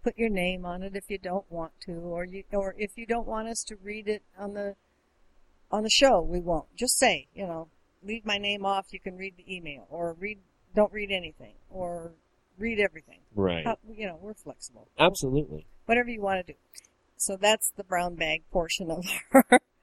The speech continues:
Speaker 1: our un-
Speaker 2: Scheduled
Speaker 1: scheduled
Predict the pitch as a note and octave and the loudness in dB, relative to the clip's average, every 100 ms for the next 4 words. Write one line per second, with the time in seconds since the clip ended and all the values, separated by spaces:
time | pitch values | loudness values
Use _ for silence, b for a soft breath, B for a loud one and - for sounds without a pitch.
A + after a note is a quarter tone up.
0 | - G#3 G3 - A3+ A3 G#3+ G#3 _ _ | 2 4 6 6 6 6 -2 -14 _ _
1 | _ _ _ - - - G#2 F#2 F2+ E2+ | _ _ _ -20 -14 2 4 4 -4 0
2 | - - G#3 F#3 F#3 E3+ E3+ | 0 4 2 2 -4 -6 -6